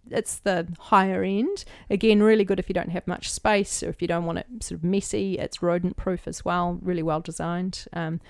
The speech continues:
I'll put a link in the show notes for that. A little bit more if you want worms with it, which is,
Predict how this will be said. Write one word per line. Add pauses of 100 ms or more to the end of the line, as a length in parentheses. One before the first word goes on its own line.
I'll
put
a
link
in
the
show
notes
for
that. (220)
A
little
bit
more
if
you
want
worms
with
it, (140)
which
is,